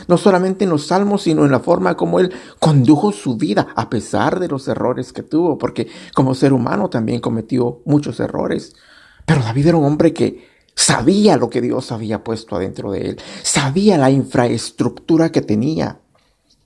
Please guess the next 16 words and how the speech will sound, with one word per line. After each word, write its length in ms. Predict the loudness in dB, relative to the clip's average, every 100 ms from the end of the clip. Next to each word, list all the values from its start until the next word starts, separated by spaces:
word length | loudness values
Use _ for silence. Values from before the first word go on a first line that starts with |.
| _ _ _ _ 0
Descubrió 1000 | 0 0 0 2 4 6 6 6 4 -4 -2
esa 240 | -2 0
infraestructura 840 | -2 2 2 2 -2 -4 -2 -2 -2 -6 -8
cuando 240 | 0 2 2
estaba 340 | -2 -4 -2
en 80 | 0
oposición, 680 | 0 -4 -4 -6 0 2
cuando 360 | 2 2 2 0 -4 -20 -20 _ _ _ _ _ -2
estaba 300 | 0 0 2
huyendo 580 | 4 6 6 4 2
tal 160 | 2 0
vez 360 | 0 -2 -4 -6
de 100 | -6
su 140 | -2
propio 360 | 0 2 4 2
hijo 380 | 2 -2 -6